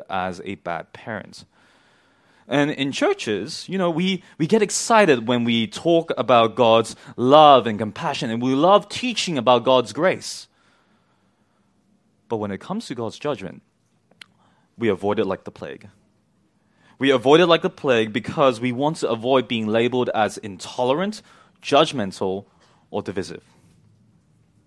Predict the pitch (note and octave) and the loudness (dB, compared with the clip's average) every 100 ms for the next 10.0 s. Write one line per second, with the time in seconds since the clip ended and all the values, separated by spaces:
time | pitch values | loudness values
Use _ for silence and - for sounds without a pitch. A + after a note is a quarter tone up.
0 | _ _ _ _ _ _ _ _ _ - | _ _ _ _ _ _ _ _ _ -6
1 | B2+ F3+ F3 D3+ C3+ B2+ E3 D#3+ D3 B2+ | 0 0 2 0 0 -4 -2 -4 -4 -2
2 | A#2+ B2+ A2+ - B2 G#2+ - D3+ C#3 A#2 | -2 0 0 0 -8 -10 -2 4 4 4
3 | G#2 B2 B2+ B2 - B2 C3 E3 E3+ E3+ | 0 0 2 0 -2 0 2 0 -2 -4
4 | G#2+ - - D#3+ D#3+ G2+ E2+ - _ _ | -4 -6 -4 -4 -4 -10 -10 -14 _ _
5 | _ _ _ _ _ _ _ _ C3 C#3 | _ _ _ _ _ _ _ _ -6 0
6 | C3+ C3+ B2+ - - F#3+ G3 B2 - G3 | 2 2 0 -2 -2 0 0 -2 -6 -8
7 | F3+ - F#2+ F2 - G#2+ G#2 G2 - - | -8 -6 -8 -8 -6 -4 -4 -8 -16 -6
8 | D3+ D3 A2 F2+ - _ _ _ _ _ | -4 -4 -8 -14 -14 _ _ _ _ _
9 | - _ _ _ A2+ D3+ F3 F#3 - | -20 _ _ _ 2 6 8 6 2